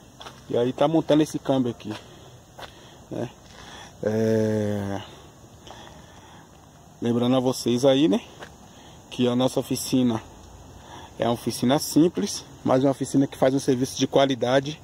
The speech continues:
um serviço muito bem feito aí, certo? É,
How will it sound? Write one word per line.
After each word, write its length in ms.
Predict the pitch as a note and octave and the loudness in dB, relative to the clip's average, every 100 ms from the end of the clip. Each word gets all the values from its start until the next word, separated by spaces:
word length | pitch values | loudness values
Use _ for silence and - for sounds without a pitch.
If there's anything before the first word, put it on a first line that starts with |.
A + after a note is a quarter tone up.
| - - - - | -20 -20 -12 -6
um 60 | |
serviço 420 | A#2+ C3 B2 - B2+ | 0 0 0 0 4
muito 320 | C3 E3 E3 | 4 4 2
bem 160 | D#3 | 0
feito 380 | C#3 - C3+ C#3 | 0 0 0 2
aí, 200 | A#2 F#2+ - - - - - - - | 0 0 -14 -20 -20 -20 -18 -20 -14
certo? 460 | - C3 E3+ - - - - - - - - | 2 2 2 -8 -14 -20 -20 -20 -20 -20 -4
É, 1000 | A2+ A#2+ A#2+ A#2+ A#2 A2+ A2 G#2+ G2+ F#2+ | 0 2 2 2 2 0 0 -2 -4 -6